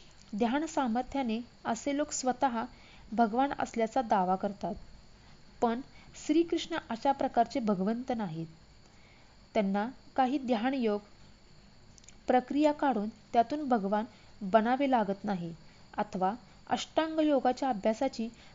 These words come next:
कठोर तपस्या करून ते भगवंत न-, होत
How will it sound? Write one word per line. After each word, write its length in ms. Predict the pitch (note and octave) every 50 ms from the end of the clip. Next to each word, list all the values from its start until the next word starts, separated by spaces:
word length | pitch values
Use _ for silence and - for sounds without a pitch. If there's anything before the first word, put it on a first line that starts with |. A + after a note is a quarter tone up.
| - -
कठोर 280 | - C4+ C4 - C#4 D#4+ D#4 -
तपस्या 420 | C4+ - - B3+ C4 - - C#4+
करून 300 | C#4 C#4+ C#4+ C4 A3 G#3+ A#3 B3+ - - - -
ते 60 | C4
भगवंत 540 | A3+ G#3 A3 F#3 F#3+ F#3+ A3 A#3 B3 C4+ B3+
न-, 80 | B3 C4+ - - - - - - - - - - -
होत 220 | - - C4+ C#4+